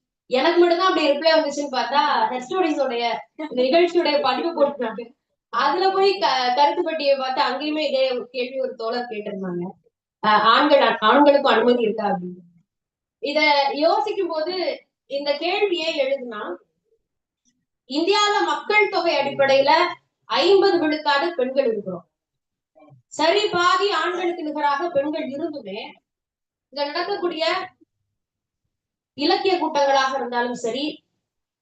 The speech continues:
அரசியல் கூட்டங்களாக இருந்தாலும் சரி, பொதுவாக நிகழ்த்தப்படுகிற இந்த நிகழ்ச்சிகளில், மேடைகளில் பெண்களுடைய எண்ணிக்கை மிக குறைவு.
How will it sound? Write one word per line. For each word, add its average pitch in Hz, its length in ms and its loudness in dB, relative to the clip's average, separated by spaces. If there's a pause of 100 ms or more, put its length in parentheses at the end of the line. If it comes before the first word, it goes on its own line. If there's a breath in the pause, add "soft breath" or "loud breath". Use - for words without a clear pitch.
அரசியல் 339 520 0
கூட்டங்களாக 254 500 0
இருந்தாலும் 226 640 -2
சரி, 226 260 -2 (420)
பொதுவாக 381 480 6
நிகழ்த்தப்படுகிற 277 840 2
இந்த 247 200 -2 (540)
நிகழ்ச்சிகளில், 294 840 2
மேடைகளில் 320 640 2 (360)
பெண்களுடைய 339 600 4
எண்ணிக்கை 302 320 -2
மிக 269 240 0
குறைவு. 208 300 2